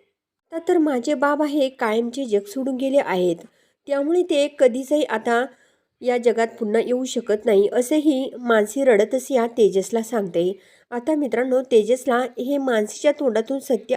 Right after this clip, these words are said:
ऐकताच खूप मोठा धक्का बसतो. त्यावर आता तेजस हा मानसीला बोलतो की "नाही हो, असं नाही होणार, संपतराव हे जग सोडून नेमकं कसं गेले? कारण मी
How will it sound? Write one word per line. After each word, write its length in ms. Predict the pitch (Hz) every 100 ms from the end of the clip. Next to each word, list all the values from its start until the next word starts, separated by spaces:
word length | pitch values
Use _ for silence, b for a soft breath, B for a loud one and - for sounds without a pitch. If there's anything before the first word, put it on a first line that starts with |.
| 269
ऐकताच 440 | 294 - 247 247
खूप 180 | 294 277
मोठा 200 | 233 208 233
धक्का 220 | 254 -
बसतो. 400 | 254 185 - 180
त्यावर 560 | 165 _ _ _ 294 330
आता 340 | 339 302 220 269 269
तेजस 360 | 262 254 320
हा 60 | 359
मानसीला 420 | 330 233 226 269
बोलतो 260 | 262 233 254 247
की 60 |
"नाही 300 | 262 226 254
हो, 220 | 277 202 240 B B B B
असं 300 | 269 320 381
नाही 180 | 277 311
होणार, 380 | 320 330 214 262
संपतराव 560 | - 262 247 311 349 330
हे 160 | 330 277
जग 180 | 294 294
सोडून 300 | 302 277 277
नेमकं 280 | 262 240
कसं 300 | 294 262 294 285
गेले? 300 | 220 165 165 B B B -
कारण 220 | 262 311
मी 180 | 285 320